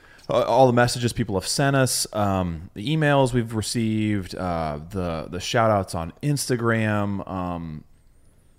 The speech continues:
uh, and on Facebook, the participation in the group and the page. It's, it's, it, it's just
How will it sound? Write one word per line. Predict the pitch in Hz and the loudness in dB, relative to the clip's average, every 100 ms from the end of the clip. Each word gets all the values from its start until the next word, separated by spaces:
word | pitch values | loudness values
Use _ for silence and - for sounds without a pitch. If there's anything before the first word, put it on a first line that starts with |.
| - - 101 | -20 -12 -6
uh, | 92 82 - | -4 -4 -4
and | 92 | -4
on | 80 | -4
Facebook, | - 180 - 160 143 - | 0 2 2 0 0 -4
the | 113 92 | -4 -4
participation | - 107 104 113 - 101 | -4 -4 -4 -4 -4 -4
in | |
the | 87 | -4
group | 85 110 113 - | 0 4 4 2
and | - 90 | -6 -2
the | |
page. | - 110 107 107 98 - - | 2 4 4 0 -2 -8 -4
It's, | 120 - - - - | -2 -2 -6 -10 -4
it's, | 139 135 - - - - | -4 -2 -6 -8 -20 -14
it, | - - - _ - | -12 -12 -16 _ -8
it's | - | -6
just | 185 | -4